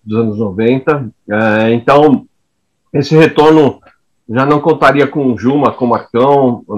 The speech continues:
nem com o Daniel, e então era uma proposta de fazer uma nova formação, então eu e o Perna, o Perna tinha, havia acabado de sofrer um acidente na galeria, então ele não poderia tocar guitarra,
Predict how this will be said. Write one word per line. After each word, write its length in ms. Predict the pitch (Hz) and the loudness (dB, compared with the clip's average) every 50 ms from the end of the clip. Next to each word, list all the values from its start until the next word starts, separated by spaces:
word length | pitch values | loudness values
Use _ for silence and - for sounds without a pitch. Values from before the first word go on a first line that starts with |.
| 101 104 104 107 107 | -6 -4 -2 -2 0
nem 120 | 117 123 123 | 0 0 0
com 100 | - 131 | 0 0
o 80 | 113 | 2
Daniel, 720 | 117 117 117 110 104 110 123 127 135 143 143 127 - 110 | 2 2 2 2 0 2 2 2 4 4 2 0 -2 -4
e 140 | 113 110 117 | -4 -4 -2
então 760 | 120 120 120 117 - 127 127 131 135 139 135 135 135 131 131 127 | 0 -2 -2 0 2 2 4 4 4 2 0 0 0 0 0 2
era 180 | 123 127 127 127 | 2 2 2 2
uma 340 | 127 127 123 120 120 117 | 2 4 4 2 2 0
proposta 580 | 110 - - 139 - - 135 139 139 139 - 139 | -2 -2 -4 -4 -2 0 0 0 0 0 -4 -4
de 120 | 123 127 | -4 -4
fazer 560 | 123 - 135 120 104 98 127 131 123 110 - - _ _ _ _ _ _ _ _ _ _ _ _ _ | -2 0 0 0 0 0 0 2 2 2 -2 -6 _ _ _ _ _ _ _ _ _ _ _ _ _
uma 220 | - 117 117 117 120 | -4 0 0 2 4
nova 380 | 127 123 120 117 123 127 120 | 4 4 4 4 2 0 0
formação, 840 | - 147 135 127 120 113 110 - - 131 123 127 143 156 160 160 151 | 0 0 0 2 0 -2 -4 -6 -4 -2 0 2 2 2 2 2 0
então 300 | 139 - 127 127 127 123 120 | -2 -2 -2 0 0 2 2
eu 260 | 123 127 127 127 - _ _ _ _ | 2 0 0 -2 -6 _ _ _ _
e 60 | 120 | -6
o 60 | 120 - - | -6 -4 -2
Perna, 500 | - 120 120 127 135 147 156 156 151 - - _ _ _ _ _ _ | 0 2 4 4 4 4 4 2 0 -2 -10 _ _ _ _ _ _
o 100 | 113 113 | -8 -4
Perna 540 | - 143 139 139 139 143 139 135 131 123 - _ | 0 2 2 4 4 2 2 2 0 -4 -6 _
tinha, 240 | - - 143 143 135 | -6 0 0 2 2
havia 460 | 117 110 110 127 135 139 131 120 117 | 2 0 -2 -4 -4 -2 -2 -2 -4
acabado 480 | 120 - - 127 123 123 131 135 120 110 | -6 -2 -2 0 2 4 4 2 2 -4
de 80 | - | -10
sofrer 340 | - - 139 120 - 131 131 | -6 -4 -4 -4 0 0 2
um 240 | 123 117 123 123 127 | 2 2 2 0 0
acidente 540 | 123 120 - - 127 117 113 123 117 117 127 | 0 -2 -2 -4 -4 0 0 0 0 0 -2
na 140 | 123 117 113 | -2 -2 0
galeria, 520 | 113 117 117 113 110 110 123 143 151 147 | 0 0 0 0 2 0 2 2 2 2
então 280 | 139 - - 139 135 135 | 2 2 0 0 0 2
ele 120 | 131 131 | 2 2
não 140 | 131 135 127 | 2 2 0
poderia 340 | 131 - 127 117 117 117 113 | 0 0 0 0 2 0 0
tocar 280 | - 117 110 - 104 110 | -2 -2 -4 -4 -6 -6
guitarra, 560 | 123 127 - 143 143 143 156 165 160 151 | -6 -4 0 0 0 2 0 0 -4 -4